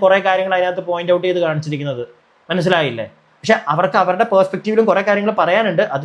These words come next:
ഞാൻ വിലയിരുത്തുന്നു, അതിനെ ഞാൻ തള്ളിക്കളയുകയല്ല. പക്ഷെ അത് കാണുന്ന നമുക്ക് കുറച്ച് കൺഫ്യൂസിങ് ആവും, അതേ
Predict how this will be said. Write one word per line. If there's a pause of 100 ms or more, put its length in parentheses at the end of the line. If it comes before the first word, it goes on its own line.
ഞാൻ
വിലയിരുത്തുന്നു,
അതിനെ
ഞാൻ
തള്ളിക്കളയുകയല്ല. (400)
പക്ഷെ
അത് (100)
കാണുന്ന (100)
നമുക്ക് (100)
കുറച്ച്
കൺഫ്യൂസിങ്
ആവും, (360)
അതേ